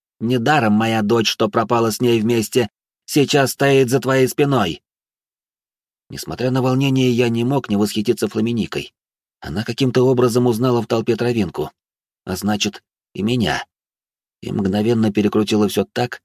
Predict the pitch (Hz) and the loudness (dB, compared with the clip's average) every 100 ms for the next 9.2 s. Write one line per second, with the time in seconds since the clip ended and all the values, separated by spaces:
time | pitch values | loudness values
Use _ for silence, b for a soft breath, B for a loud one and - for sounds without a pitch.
0 | _ _ _ - - 113 110 127 113 113 | _ _ _ -6 0 2 2 2 2 2
1 | 110 104 98 110 98 127 120 110 104 - | 0 0 -2 -2 0 0 2 0 0 0
2 | 101 110 104 101 101 104 113 107 76 - | 0 2 0 0 0 0 -2 -2 -4 -8
3 | _ _ _ _ _ _ _ - - - | _ _ _ _ _ _ _ -20 -14 -8
4 | 65 87 101 101 95 98 101 101 98 95 | -6 -2 -2 0 2 2 4 2 0 -2
5 | 110 127 98 73 - _ _ _ _ _ | -2 -2 -2 -6 -12 _ _ _ _ _
6 | - 85 104 104 101 104 104 117 127 98 | -6 -2 2 0 2 2 2 2 0 -2
7 | - 113 101 - 90 85 104 107 98 - | -2 -2 -2 -4 -6 -2 0 0 -4 -4
8 | 101 95 101 98 90 90 101 101 80 71 | -6 -2 -2 -2 -2 -4 -4 -2 -4 -4
9 | 69 | -8